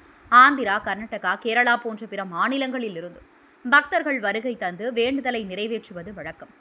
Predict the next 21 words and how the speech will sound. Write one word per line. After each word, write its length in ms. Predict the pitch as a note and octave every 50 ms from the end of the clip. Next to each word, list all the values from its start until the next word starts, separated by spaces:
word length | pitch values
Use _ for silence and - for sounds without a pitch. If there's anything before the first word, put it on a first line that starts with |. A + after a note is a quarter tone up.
| _ _ _ _ _ _
அதேபோல 480 | C#4 D4+ D4+ E4+ E4+ E4 C#4+ D#4 C#4 C#4 C4
இந்த 140 | B3 A#3 A#3
பங்குனி 380 | A3 G#3+ A3 A#3+ C4+ B3 A#3 G#3+
அமாவாசை 540 | G3+ G3+ A3 A#3 A#3+ A3+ A3+ A3+ - A3 F#3+
தினத்தன்று 500 | F3 F#3+ G3+ G#3+ G#3+ G#3+ F3+ F3+ - E4 D4
ஏராளமான 540 | G#3+ G3 G#3+ A#3 C4 D#4 D4 C4 B3 A#3 A#3 G#3
பக்தர்கள் 460 | F#3 G3 - - G3+ F3+ F#3 A3+ D4
சாமி 380 | - - A#3 G#3 G#3 A#3 B3+ A#3+
தரிசனம் 460 | A3 G#3+ A3 - A#3 G#3 G3 F#3+ -
செய்ய 160 | F3+ E3 F#3 C4
குவிந்தனர். 480 | C4+ - D#3 D3+ D3+ F3 F#3+ F3 - - _ _ _ _ _ _ _ - -
கோவில் 360 | F4 F4+ G4 G#4 G#4 F#4+ -
குளத்தில் 380 | D#4 B3 B3 A#3+ B3 B3 C#4 C4+
புனித 260 | B3+ A#3+ C4 C4 C4+
நீராடினால் 680 | A3+ A3 A3 A3 G#3+ G3+ G3+ G3 F#3+ G3 G3 A#3+ C4+
நோய் 220 | A3+ G#3 A#3+ C4+ B3
தீரும் 280 | B3+ B3+ B3+ B3 A3+
என்பது 300 | G3+ G3 F#3+ G3 F3+ F#3+ - A3+
ஐதீகமாக 640 | A3+ C4+ D4 E4 D4+ C#4+ C#4+ B3+ B3 A#3+ A#3+ B3 G#3
உள்ள 180 | F#3 F#3+ F#3+
நிலையில் 380 | F3 E3 E3 F3+ F3+ F3 -